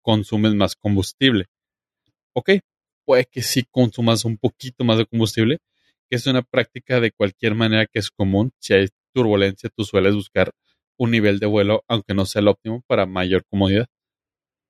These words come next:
Pero un mayor consumo de combustible va a ser menos impacto, mm, global, menos impacto ecológico, que si te mantienes en un, una ruta de vuelo donde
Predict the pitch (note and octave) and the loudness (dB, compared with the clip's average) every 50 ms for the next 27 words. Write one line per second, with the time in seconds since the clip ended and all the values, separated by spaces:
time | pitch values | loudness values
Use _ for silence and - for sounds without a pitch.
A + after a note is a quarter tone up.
0 | _ _ _ _ _ _ _ _ _ _ _ _ _ _ _ - C3 C3 C3 C3 | _ _ _ _ _ _ _ _ _ _ _ _ _ _ _ -2 -2 0 0 0
1 | C#3 C3+ C3+ C#3+ C3+ - _ D3 C#3+ - - C#3+ C#3 C#3+ C#3 - - B2+ A#2 A2+ | 0 0 0 0 -2 -4 _ -6 -6 -4 -2 0 0 0 0 0 -2 -2 -2 0
2 | A2 G#2 - - B2 B2 A#2+ B2+ C#3+ F#3+ B3 - _ _ _ _ _ _ _ _ | -2 -4 -4 -2 0 0 2 2 0 -2 -4 -8 _ _ _ _ _ _ _ _
3 | _ _ _ - A2+ A2 - - - C3+ C3 B2+ C3 - - C3+ B2+ B2+ B2 B2+ | _ _ _ -4 -4 -4 -4 -2 0 0 0 0 0 -2 -4 -2 0 0 2 0
4 | C3 C3 - C3+ B2 A#2+ - _ A2+ A2 - _ _ - C#3 B2 - _ _ _ | -2 -4 -4 -6 -6 -6 -4 _ -4 -4 -4 _ _ -2 -2 -2 -2 _ _ _
5 | C3+ B2+ A#2+ A#2 A#2 A2 G#2+ G2+ G2 G2 G#2 G#2 G#2+ G2+ G2 F#2+ F#2 - F#2+ F2+ | -2 0 2 2 2 0 -2 -2 -4 -8 -4 -2 0 2 2 2 2 0 0 0
6 | G#2+ C3 C3+ C3 B2+ A#2+ - A#2 A#2 G#2 - A#2+ - - A#2+ A2+ - _ A#2 G#2 | 2 0 0 -2 -2 -4 -4 -4 -4 -4 -4 -8 -4 -2 -2 -2 -2 _ 0 0
7 | G2+ - - _ B2 - _ C#3+ D#3 - _ _ _ _ _ _ _ _ _ _ | 0 0 -2 _ -20 -14 _ -12 -12 -12 _ _ _ _ _ _ _ _ _ _
8 | _ _ _ _ _ _ _ _ _ _ _ - A#2+ A2 G#2 - A2 - - G#2+ | _ _ _ _ _ _ _ _ _ _ _ 0 2 2 2 0 -6 -8 -4 -2
9 | G#2+ G#2 - - G#2 G#2+ A2 - - A#2+ G#2+ G#2 G#2+ G#2+ A2 A2+ A2 A2+ A2 A2+ | -2 -2 -2 -2 -2 -2 -2 -2 -2 -2 -2 -2 -2 -2 0 0 0 0 0 0
10 | A2+ A2 G#2+ - _ _ _ _ C#3+ C3 C3 A#2+ A#2 - A#2+ A#2+ A#2 - - A#2+ | 0 0 -2 -4 _ _ _ _ -4 -2 0 0 0 0 0 -2 -2 -2 -2 -2
11 | A#2 A2 G2+ G#2 G2+ G2+ A2 A#2 A2+ - A2 A2 G#2 G#2 G2 F#2+ F#2 F#2 | 0 0 0 0 0 0 0 -2 -2 -4 -4 -2 0 0 0 0 0 -2